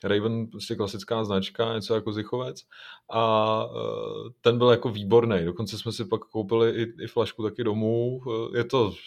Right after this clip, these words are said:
opět teda o něco dražší, dražší věc, ale, ale ta chuť je skvělá. Já mám rád obecně jako citrusový plody a,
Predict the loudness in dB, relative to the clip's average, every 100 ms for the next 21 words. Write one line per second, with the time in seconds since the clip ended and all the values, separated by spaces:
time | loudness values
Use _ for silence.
0 | -10 0 2 0 0 0 2 0 -2 -4
1 | -4 -2 -2 0 -4 -8 -12 -8 -6 -6
2 | -6 -2 0 -2 -4 -4 -4 -6 _ -20
3 | _ _ 0 4 6 6 6 4 0 2
4 | 0 0 -6 -6 -2 0 0 0 -2 -4
5 | -6 0 2 4 4 4 2 -2 -2 -4
6 | -6 -8 -14 -12 -12 -8 -8 -6 -2 0
7 | 0 0 -4